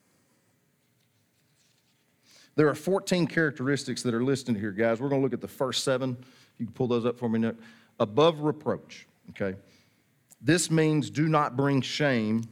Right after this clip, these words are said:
upon the church. That's what above reproach means when you're talking about a pastor. So, when we're talking about a leader that you're voting for, it should not be someone that has brought shame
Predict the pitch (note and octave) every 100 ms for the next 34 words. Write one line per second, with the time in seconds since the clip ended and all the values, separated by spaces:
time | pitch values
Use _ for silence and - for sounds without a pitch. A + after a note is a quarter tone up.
0 | - _ _ _ _ _ G#2 A2+ G#2+ G#2+
1 | - D2 - - - _ _ _ _ _
2 | _ - A#2 - B2+ G2+ F#2 A#2+ G2+ G#2
3 | G2 G2 F2+ - D#2+ D#2+ E2 E2+ F2 F2
4 | A2 A2 G#2 F#2+ F#2+ F#2 - F2 - -
5 | - - A3+ D#2 C2 - A#2+ B2 A#2+ D#3+
6 | D#3 D3+ C3+ C3+ B2+ C3+ E3+ F#3 D3 C3
7 | A#2 B2+ G#2+ D3 F#3+ B2+ F2 - C#2+ C2
8 | D2 _ _ _ _ _ C3 - D3 D3+
9 | E3 D#3 D#3 - D3 D3 D3 C#3+ B2+ C3
10 | A2 C3+ B2+ - - F3 D#3 G#2 G2+ D3+
11 | D#3+